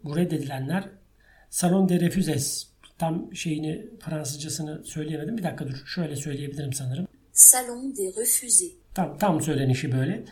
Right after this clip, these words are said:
Speaker 1: Böyle bir sergi yaptılar. Bunları söylemek için birini tuttum bu arada. Ben de şaka yapayım. Bülent Bey, siz mi yapacaksınız? Neyse, işte bu sergi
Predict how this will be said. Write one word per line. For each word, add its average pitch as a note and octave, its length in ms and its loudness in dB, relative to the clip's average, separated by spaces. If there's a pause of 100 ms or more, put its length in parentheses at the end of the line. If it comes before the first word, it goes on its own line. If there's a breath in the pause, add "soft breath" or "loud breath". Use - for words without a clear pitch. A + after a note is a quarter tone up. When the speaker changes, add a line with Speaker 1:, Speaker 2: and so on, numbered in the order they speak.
(400 soft breath)
Speaker 1:
Böyle D#4 200 4
bir A#3 40 2
sergi G#3 340 2
yaptılar. C3 560 -4 (120)
Bunları G3 220 4
söylemek F#3+ 300 2
için F3 180 0
birini F3 180 4
tuttum - 300 4
bu C#3 40 -8
arada. E3+ 380 -10 (440)
Ben D#3 200 2
de D3+ 60 0
şaka C3 220 -2
yapayım. B2+ 360 -2 (220)
Bülent C#3+ 240 -4
Bey, C3+ 140 -2
siz D#3 160 -6
mi C#3 100 -6
yapacaksınız? - 600 -12 (180)
Neyse, - 360 2
işte A3 360 0
bu C4 100 2
sergi F#3 520 0